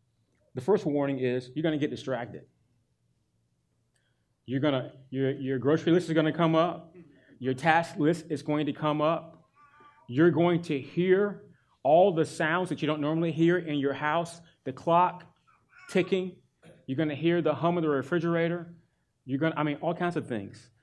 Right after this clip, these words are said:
Uh, in our house, Zoe's bed sque-, squeaks. It, she, I mean, she just turns it like a, like an inch. We hear it, and I hear those things sometimes when I'm, when I'm praying. Uh, here's the other thing. You're gonna find out how loud your body is.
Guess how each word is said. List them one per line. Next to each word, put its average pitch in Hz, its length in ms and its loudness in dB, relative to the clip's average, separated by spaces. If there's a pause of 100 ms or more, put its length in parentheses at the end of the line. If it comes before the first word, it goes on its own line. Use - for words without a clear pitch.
(140)
Uh, 127 220 0
in 139 140 -2
our 170 120 2
house, 170 360 0 (100)
Zoe's 151 460 2
bed 135 220 0
sque-, - 440 -12
squeaks. 156 500 -4
It, 131 120 -10
she, - 200 -16
I 139 40 -14
mean, 123 140 -12
she - 120 -20
just - 180 -14
turns 156 220 -4
it 143 80 -8
like 127 200 -8
a, - 180 -16
like 110 200 -8
an 101 160 -10
inch. - 460 -8 (240)
We 135 100 -4
hear 165 300 2
it, - 160 -8
and 123 140 -8
I 127 80 -2
hear 147 160 -2
those 147 160 -2
things 151 360 -6
sometimes 151 360 -6
when 151 80 -6
I'm, 143 80 -8 (320)
when 143 120 -6
I'm 139 120 -4
praying. 143 400 -6 (560)
Uh, 135 120 2
here's 175 200 2
the 165 100 -2
other 160 160 2
thing. 117 320 -8 (300)
You're 131 100 -4
gonna 151 180 0
find 156 420 -2
out 131 200 0
how 147 320 -2
loud 135 360 0
your 131 100 -4
body 120 320 -2
is. 101 340 -8